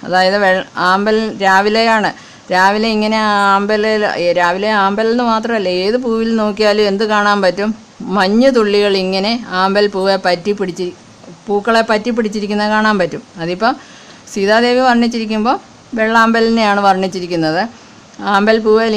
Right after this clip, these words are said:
ഇങ്ങനെ മഞ്ഞു തുള്ളികൾ പറ്റി പിടിച്ചിരിക്കുന്നത് കണ്ടാൽ എന്ത് തോന്നും?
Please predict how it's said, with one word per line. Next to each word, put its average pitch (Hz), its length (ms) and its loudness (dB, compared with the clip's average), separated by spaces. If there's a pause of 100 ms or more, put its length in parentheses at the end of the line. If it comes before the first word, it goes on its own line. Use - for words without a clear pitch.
ഇങ്ങനെ 196 360 0 (460)
മഞ്ഞു 208 340 2
തുള്ളികൾ 202 360 2 (120)
പറ്റി 185 300 0
പിടിച്ചിരിക്കുന്നത് 185 720 -4
കണ്ടാൽ 175 380 0 (500)
എന്ത് 196 140 0 (120)
തോന്നും? 180 340 -2